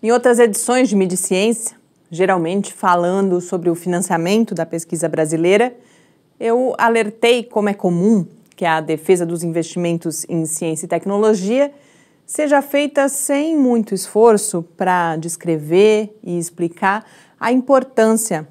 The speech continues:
de se produzir conhecimento científico no país. O discurso é: "Eu sou um cientista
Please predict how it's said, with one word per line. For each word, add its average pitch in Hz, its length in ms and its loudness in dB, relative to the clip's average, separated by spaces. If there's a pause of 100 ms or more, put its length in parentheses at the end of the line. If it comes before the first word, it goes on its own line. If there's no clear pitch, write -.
(160)
de 175 240 -4
se 185 180 -6
produzir 175 520 -2
conhecimento 175 600 -2
científico 165 540 -4
no 160 80 -4
país. 151 500 -8 (1300)
O - 60 -6
discurso 240 440 -2
é: - 140 -8 (960)
"Eu 165 140 -2
sou 170 160 -4
um 160 80 -2
cientista 226 1000 -2